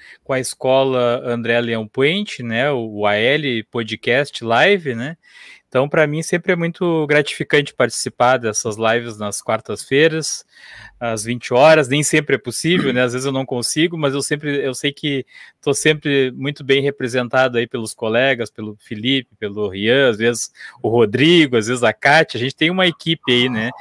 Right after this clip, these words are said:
que, que participa do, da, dessas lives das quartas-feiras e, e a gente fala de diversos assuntos e, e dentre eles, a, a sobre edu-, questões da educação, né? Então, a semana passada foi com, com a coordenadora, hoje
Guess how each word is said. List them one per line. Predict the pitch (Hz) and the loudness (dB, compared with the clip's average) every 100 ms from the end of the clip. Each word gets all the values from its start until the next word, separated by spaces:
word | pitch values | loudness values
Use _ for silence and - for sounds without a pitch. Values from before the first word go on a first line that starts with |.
| - - - - | -20 -20 -20 -18
que, | - 123 117 | -10 -10 -10
que | - | -10
participa | - 135 131 - - 139 - | 0 0 0 -2 -2 -2 0
do, | 117 110 110 107 104 104 | -2 -2 -4 -4 -6 -6
da, | 107 107 107 | -2 -2 -2
dessas | 107 117 - 120 | -4 -4 -4 -2
lives | 120 131 123 | 4 4 2
das | 110 104 | -2 -6
quartas-feiras | - 113 - 104 - 139 180 175 - _ - - - - | -2 -2 -2 -6 0 0 0 -2 -6 _ -20 -18 -16 -6
e, | 139 143 147 143 139 143 | -2 0 0 0 -2 0
e | 139 | 0
a | |
gente | 135 156 160 | 2 0 0
fala | - 156 | 4 4
de | 143 131 | 2 -4
diversos | 117 127 135 - 120 120 107 | 0 2 2 2 -2 0 2
assuntos | 117 - 151 196 202 196 151 | 2 2 -2 -2 -2 -4 -2
e, | 151 139 | -4 -4
e | 139 | -2
dentre | 151 165 160 | -2 -2 0
eles, | 143 160 180 170 | 2 2 2 0
a, | 180 175 160 160 | 2 4 2 0
a | |
sobre | 151 170 165 170 170 | -2 -4 0 0 0
edu-, | 160 160 - | -4 -8 -6
questões | 160 - - 165 175 - _ - - - | -4 -2 0 0 -2 -10 _ -20 -12 0
da | |
educação, | 156 160 - 202 - 170 160 | 0 0 0 2 2 2 2
né? | 120 | -2
Então, | 117 120 131 | -4 -4 -6
a | |
semana | - 123 127 | -6 -6 -6
passada | 135 120 - 127 127 | -4 -6 -2 -4 -4
foi | - 117 113 | -6 -6 -4
com, | - 110 107 - _ _ | -6 -8 -10 -14 _ _
com | - | -6
a | 117 | -4
coordenadora, | - 123 113 113 110 135 190 180 | 0 0 0 -4 2 4 6 4
hoje | 135 139 139 123 117 | 4 2 2 -2 -6